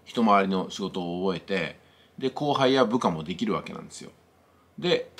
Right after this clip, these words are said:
中には管理職に就く方もいるでしょう。係長とかね、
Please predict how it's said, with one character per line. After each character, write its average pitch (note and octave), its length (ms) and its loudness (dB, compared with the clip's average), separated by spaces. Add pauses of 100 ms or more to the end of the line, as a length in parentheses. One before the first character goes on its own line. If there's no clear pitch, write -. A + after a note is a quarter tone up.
中 D3+ 240 2
に G2 120 2
は G2 400 2
管 C#3 180 0
理 C3+ 80 0
職 G#2+ 160 -4
に D#2+ 160 -6
就 - 120 -18
く - 80 -20
方 E2 180 -12
も D#2+ 120 -10
い F#2 60 -6
る F#2 80 -6
で - 80 -8
し - 100 -8
ょ - 60 -16
う。 - 20 -20 (720)
係 A3 300 2
長 F2 160 -4
と - 100 -14
か F2+ 100 -8
ね、 D#3+ 180 -6